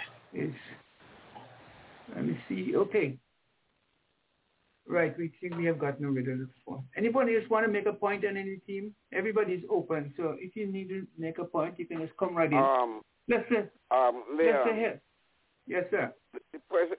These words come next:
Speaker 2: the president said that the South African tour was on.
Speaker 1: No, no,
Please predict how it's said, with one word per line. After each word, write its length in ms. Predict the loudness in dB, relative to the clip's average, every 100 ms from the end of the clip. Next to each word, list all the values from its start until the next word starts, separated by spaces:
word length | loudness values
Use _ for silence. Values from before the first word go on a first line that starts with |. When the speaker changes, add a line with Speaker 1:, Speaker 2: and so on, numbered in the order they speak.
| -4
Speaker 2:
the 80 | -4
president 680 | 2 0 0 2 2 2 -4
said 380 | -2 0 0 -2 _ _ _ _ _ _ -4
that 160 | 0 0 0
the 140 | -2 0
South 240 | 0 0 -2 0
African 560 | 0 0 0 0 0 -6 -2
tour 260 | 2 4
was 280 | 4 2 0 -4 -2
on. 400 | 0 0 -4 -10 _ _
Speaker 1:
No, 140 | 0 0 0
no, 160 | -6 -8